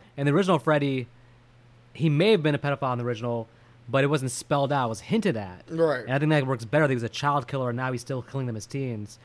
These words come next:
Speaker 1: With a hint of that, I, I just, it was weird.
Speaker 2: So what would you have wanted explored more? I put down why better actors weren't hired for this movie.
Speaker 1: Uh, well,
Speaker 2: <laughs>
Speaker 1: we have to ask, that's the behind the scenes we have to ask.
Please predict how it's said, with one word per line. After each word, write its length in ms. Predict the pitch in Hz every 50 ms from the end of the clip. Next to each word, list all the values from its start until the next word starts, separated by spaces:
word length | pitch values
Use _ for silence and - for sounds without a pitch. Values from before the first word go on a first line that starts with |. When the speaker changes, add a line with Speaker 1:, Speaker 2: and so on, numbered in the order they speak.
| - - _
Speaker 1:
With 140 | 123 123 120
a 40 | 110
hint 240 | - - 190 170
of 240 | 160 139 123 110 101 -
that, 320 | 117 110 107 107 110 110 - - - - - - - - - - - - - - 87 95
I, 160 | 135 139 - -
I 80 | - 135
just, 160 | 123 120 -
it 60 | 135
was 100 | 113 104
weird. 240 | 104 110 101 90 87 - - - - - - - -
Speaker 2:
So 260 | - 196 196 196 190
what 240 | 175 190 220 247 240
would 240 | 254 254 247 196 185 - -
you 240 | 175 185 220 226 220
have 100 | 214 196
wanted 300 | 190 208 220 208 202 190 175
explored 540 | 151 - - - - 202 202 208 208 190
more? 260 | 180 175 165 151 143 - 147 127 - - -
I 140 | 143 170 190
put 220 | 170 208 208 165
down 420 | 185 185 180 170 160 151 143 139
why 300 | 139 139 143 156 170 170
better 340 | 160 156 170 165 165 165 156
actors 400 | 156 160 160 160 - 160 143 131
weren't 200 | 143 143 143 139
hired 300 | 220 143 139 135 131 123
for 120 | - 139 135
this 160 | 131 127 127
movie. 260 | 139 135 127 123 120 - - - - - - _ _ _ _ - - - - - - - - - _ _ _ _ _ - - - _ _ _ _ - - -
Speaker 1:
Uh, 360 | 185 185 175 160 151 147 139 123 120
well, 260 | 127 165 165 151 143 135 127 123 - - - - - - - - - -
Speaker 2:
<laughs> 440 | - - - - - - - - -
Speaker 1:
we 120 | - 143
have 100 | 147 -
to 60 | - 139
ask, 180 | 131 131 127
that's 140 | - 143 -
the 60 | 123
behind 220 | 120 120 127 123 113
the 40 |
scenes 180 | 104 - 160 143
we 60 | 120
have 100 | 117 110
to 60 | 120
ask. 300 | 113 113 110 110 - -